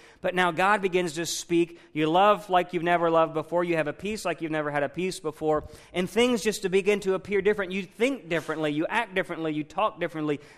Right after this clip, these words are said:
because there's something resurrected in you. And the Bible says in Ephesians chapter two, verse four, if you got your Bibles, you can turn there with me. But Ephesians chapter two, verse four says this, "But God,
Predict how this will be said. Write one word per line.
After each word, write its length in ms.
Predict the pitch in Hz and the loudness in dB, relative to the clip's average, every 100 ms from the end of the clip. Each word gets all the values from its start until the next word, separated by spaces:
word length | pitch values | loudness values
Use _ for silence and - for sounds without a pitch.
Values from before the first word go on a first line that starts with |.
| _ | _
because 340 | 170 202 165 | -2 0 0
there's 160 | 175 175 | 0 -2
something 480 | - 226 226 214 185 | -2 -2 -2 -4 0
resurrected 720 | 185 165 170 196 233 - 170 | 0 0 0 0 -2 -2 -2
in 200 | 156 147 | 0 0
you. 320 | 147 135 110 - _ _ _ _ _ _ | -2 -2 -6 -14 _ _ _ _ _ _
And 100 | 156 | 2
the 40 | |
Bible 320 | 160 196 208 | 6 6 2
says 260 | 196 196 165 | 0 0 0
in 100 | 160 | -2
Ephesians 540 | 151 185 202 170 170 | -4 -6 -6 -4 -6
chapter 340 | - 170 160 156 | -4 -4 -4 -8
two, 220 | 151 156 | -4 -4
verse 300 | 143 147 - | -2 -4 -6
four, 420 | - 147 135 123 - - _ | -4 -2 -2 -4 -14 -20 _
if 40 | |
you 60 | 147 | 0
got 160 | 165 165 | 0 2
your 100 | 147 | 0
Bibles, 380 | 147 156 143 | 2 2 0
you 60 | 143 | -4
can 160 | 147 143 | -8 -4
turn 200 | 147 143 | -4 0
there 140 | 143 | 0
with 200 | 139 135 | -2 -4
me. 80 | 135 | -4
But 80 | 135 | -4
Ephesians 480 | 135 190 180 175 | -2 -4 -2 -6
chapter 260 | - 170 170 | -4 -6 -6
two, 240 | - 165 | -4 -4
verse 240 | 151 156 - | 0 0 0
four 220 | 160 147 | -4 -4
says 300 | - 143 120 | -4 -6 -2
this, 400 | 147 135 123 - _ _ _ _ _ _ _ - _ _ _ - | -2 -2 -6 -16 _ _ _ _ _ _ _ -20 _ _ _ 2
"But 400 | 147 214 - 143 | 4 4 2 -4
God, 480 | 151 143 135 156 | 0 2 0 -2